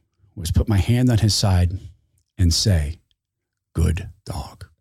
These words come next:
You're a good dog. Benji's good." There was a point where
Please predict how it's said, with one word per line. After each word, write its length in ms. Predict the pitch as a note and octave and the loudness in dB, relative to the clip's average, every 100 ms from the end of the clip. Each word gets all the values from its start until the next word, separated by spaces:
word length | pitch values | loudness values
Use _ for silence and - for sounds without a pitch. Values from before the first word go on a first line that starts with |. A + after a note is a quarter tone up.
| _ _ _ _ _ _ _ _ _ _ _ _ _ _ _ _ _ _ _ _ - | _ _ _ _ _ _ _ _ _ _ _ _ _ _ _ _ _ _ _ _ -6
You're 180 | G#2 | 0
a 60 | F#2 | 0
good 400 | F2 - F2+ D#2+ | -2 -2 0 0
dog. 400 | E2+ F2 - - _ _ _ _ _ _ _ _ _ _ _ _ _ _ _ _ _ _ _ _ _ _ - | -6 -10 -16 -20 _ _ _ _ _ _ _ _ _ _ _ _ _ _ _ _ _ _ _ _ _ _ -2
Benji's 440 | G#2 F#2+ E2+ - | 2 2 -2 -6
good." 440 | - - A#1+ - - - _ _ _ _ _ _ _ _ _ _ _ _ _ _ _ _ _ _ _ _ _ _ _ - | -8 -12 -12 -12 -20 -20 _ _ _ _ _ _ _ _ _ _ _ _ _ _ _ _ _ _ _ _ _ _ _ -6
There 180 | A#2+ C#3+ | -2 0
was 160 | E3 | 0
a 60 | - | 2
point 560 | - E3 A2+ F#2+ - F#2+ - _ _ _ _ _ _ _ _ _ _ _ _ - | 2 2 2 0 -2 -6 -8 _ _ _ _ _ _ _ _ _ _ _ _ -4
where 400 | G#2 G2+ G2+ | 0 2 2